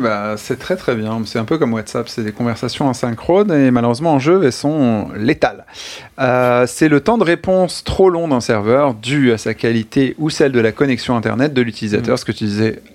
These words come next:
Speaker 1: Guillaume. Nous avons un, un joueur qu'on connaît bien, Myria, qui est souvent victime de lag, quelle que soit sa collection, connexion, pardon, au Havre, ça a l'air d'être chaud. Le lore, c'est la, le petit ami de, de Samael, mais qu'est-ce que veut dire ce, ce mot,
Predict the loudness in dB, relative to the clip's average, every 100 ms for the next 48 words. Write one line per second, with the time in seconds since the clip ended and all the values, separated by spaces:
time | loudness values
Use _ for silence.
0 | -10 -2 0 2 0 0 -6 -12 -20 -18
1 | -20 -6 0 2 2 2 2 2 0 -2
2 | -2 -4 -6 -6 -2 0 0 -2 -6 -2
3 | -2 -2 -2 -2 -2 0 0 0 0 -2
4 | -2 -6 0 2 4 4 4 4 0 2
5 | 2 4 2 2 -4 -2 0 0 0 2
6 | 2 2 2 0 -2 -2 0 2 0 2
7 | 2 2 -2 0 0 -2 -4 -14 -16 -16
8 | -6 -4 0 0 0 -2 0 2 4 2
9 | 0 -4 -6 -10 -18 -16 -16 -18 -20 _
10 | _ _ -2 4 6 6 4 0 -6 -20
11 | _ _ -4 0 0 2 2 2 2 -2
12 | 0 0 0 -2 -2 2 4 6 6 4
13 | 2 2 0 0 0 2 0 2 0 0
14 | -4 -2 -2 0 2 2 2 0 0 -8
15 | -2 0 0 -2 0 2 0